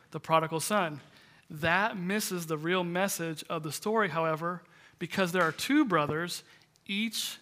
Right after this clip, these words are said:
of them represents a different way to be alienated from God,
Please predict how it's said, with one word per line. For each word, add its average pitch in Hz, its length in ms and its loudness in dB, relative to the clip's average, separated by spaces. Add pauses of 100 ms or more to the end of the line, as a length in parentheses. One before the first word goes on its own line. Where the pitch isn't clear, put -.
(140)
of 190 280 2
them 156 380 -4
represents 170 540 0
a 147 100 -8
different 175 480 -4
way 190 540 0 (480)
to 165 100 -8
be 151 180 -6
alienated 175 360 0
from 170 140 -6
God, 143 360 -2